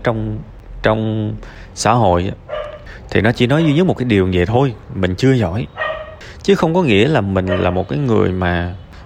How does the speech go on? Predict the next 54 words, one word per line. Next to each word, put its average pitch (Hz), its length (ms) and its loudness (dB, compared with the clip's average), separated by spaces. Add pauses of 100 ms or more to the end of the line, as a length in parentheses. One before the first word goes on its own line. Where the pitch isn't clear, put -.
mãi 101 220 0
mãi 127 260 4
không 127 240 0
giỏi 95 200 2
được 135 60 -2
cái 131 120 -2
đó, 123 140 -2 (240)
kể 95 140 4
cả 104 220 2
về 117 140 0
khía - 160 -2
cạnh - 200 -4
giao 110 180 2
tiếp. 180 160 2 (460)
Thực 117 140 2
sự 110 280 6
là 101 400 4
với 165 120 2
những 147 160 0
người 131 100 2
bất 151 200 0
hạnh 95 260 0
trên 120 160 0
đời 92 220 4
này 90 200 -2
á, 120 100 -2 (460)
một 107 200 2
trong 143 100 2
những 127 120 0
cái 160 80 2
nguyên 143 180 2
nhân 127 220 0
chính 156 220 0
là 151 100 2
họ 98 160 0
biết 165 220 0
họ 104 100 2
yếu 139 220 4
cái 190 140 0
gì, 101 240 -2 (440)
và 101 160 4
rồi 98 160 6
thôi. 123 300 0 (920)
Thậm 101 140 2
chí 175 160 4
họ 127 160 4
xem 143 360 2
cái 147 160 0
yếu 185 200 4
của 202 100 2
mình 110 140 2
như 104 160 2
là 104 160 0
cái 151 140 -2